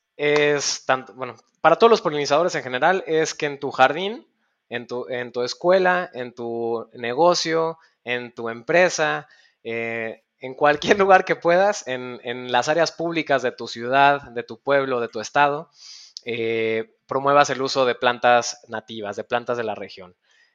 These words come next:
Es, es en general para todos los polinizadores.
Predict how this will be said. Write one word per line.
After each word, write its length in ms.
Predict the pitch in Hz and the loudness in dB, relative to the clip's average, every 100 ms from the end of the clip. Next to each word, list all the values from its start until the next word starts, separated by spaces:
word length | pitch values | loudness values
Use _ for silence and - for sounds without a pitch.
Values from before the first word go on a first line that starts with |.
| - | -8
Es, 240 | 107 110 | -6 -4
es 220 | 113 - - | -6 -10 -8
en 120 | 120 | -8
general 340 | 117 117 147 | -2 2 2
para 160 | 143 123 | 2 0
todos 180 | 120 120 | -2 -4
los 120 | 117 | -6
polinizadores. 840 | 113 107 104 - 101 101 98 - | -8 -10 -10 -8 -6 -8 -10 -16